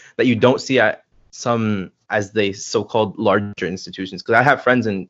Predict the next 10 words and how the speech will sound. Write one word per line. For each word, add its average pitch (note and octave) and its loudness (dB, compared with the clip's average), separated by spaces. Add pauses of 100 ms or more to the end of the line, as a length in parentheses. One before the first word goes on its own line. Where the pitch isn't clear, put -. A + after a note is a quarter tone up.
(100)
other D#3+ 6
universities A2 -2
where, G#2+ -2
like, G2+ -2
we C3 2
barely C3 4
talk A#2+ 2
to - -2
our G2 2
professors. - -6